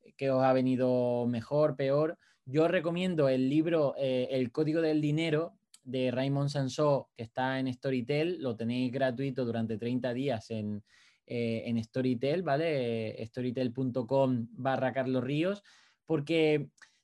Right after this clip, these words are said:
también te habla con esa perspectiva de, del dinero abundante, de atraer este dinero, y, eh,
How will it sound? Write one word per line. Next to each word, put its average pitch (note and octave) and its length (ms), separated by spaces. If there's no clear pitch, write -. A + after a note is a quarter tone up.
también D3+ 400
te G3 180
habla F#3+ 360
con E3 180
esa F3 460
perspectiva F3+ 800
de, D#3 320
del C#3+ 220
dinero D#3 600
abundante, D#3+ 1040
de C3+ 180
atraer C3 460
este D#3 200
dinero, D#3+ 600
y, C#3+ 120
eh, B2 320